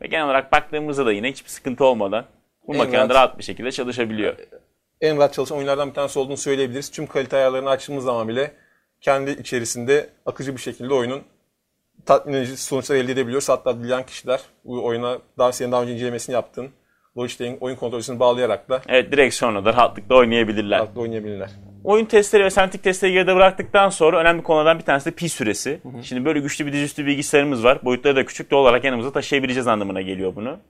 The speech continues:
Speaker 1: E, yanımıza taşıyabileceğimiz bir cihazın da sonuçta internete bağlanırken, webde gezerken iyi bir pil süresi sunması lazım, genel olarak böyle bir güçlü dizüstü bilgisayardan tatmin edici sonuçlar aldık diyebiliriz.
Speaker 2: Evet, Feature Mark'ın bu battery Mark isimli uygulaması genel olarak genel kullanıcı deneyimini simüle eden bir uygulama. Pek çok şey çalıştırıp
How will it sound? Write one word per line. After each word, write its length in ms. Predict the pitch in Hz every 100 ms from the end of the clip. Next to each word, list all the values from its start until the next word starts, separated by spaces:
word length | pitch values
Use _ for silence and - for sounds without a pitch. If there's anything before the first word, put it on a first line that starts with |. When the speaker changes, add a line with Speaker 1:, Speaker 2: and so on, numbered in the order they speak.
| -
Speaker 1:
E, 100 | 113
yanımıza 320 | 131 143 151
taşıyabileceğimiz 680 | 151 139 151 143 143 165 147
bir 80 | 143
cihazın 420 | 180 175 156 113
da 200 | 143 - _ _ _
sonuçta 320 | - 143 143
internete 540 | - 139 147 143 156 139
bağlanırken, 480 | 139 147 127 110
webde 220 | 117 - 139
gezerken 540 | 143 143 127 123 143
iyi 140 | 170 156
bir 60 |
pil 140 | 147 160
süresi 340 | 127 110 110 - -
sunması 440 | - 107 95 -
lazım, 300 | 98 92 123 - _ _ _
genel 140 | 180 175
olarak 300 | 127 131 -
böyle 200 | 147 139
bir 40 |
güçlü 280 | 135 131 151
dizüstü 320 | 139 139 120
bilgisayardan 560 | 113 95 - 95 95 139
tatmin 300 | 151 139 135
edici 160 | 131 -
sonuçlar 320 | 123 113 120
aldık 240 | 104 -
diyebiliriz. 300 | 311 202 165
Speaker 2:
Evet, 120 | 175
Feature 320 | - 180 190 180
Mark'ın 320 | 170 180 156
bu 40 |
battery 260 | 143 147 165
Mark 180 | 151 -
isimli 260 | - 160
uygulaması 480 | 151 151 151 143 151
genel 200 | 139 143
olarak 380 | 147 143 147 - -
genel 260 | 147 175
kullanıcı 400 | - 156 156 165
deneyimini 340 | 156 147 151 160
simüle 340 | - 156 151
eden 240 | 160 165 151
bir 40 |
uygulama. 320 | 120 120 139
Pek 200 | - 135
çok 160 | 147 -
şey 160 | 143
çalıştırıp 460 | 135 135 127 151 165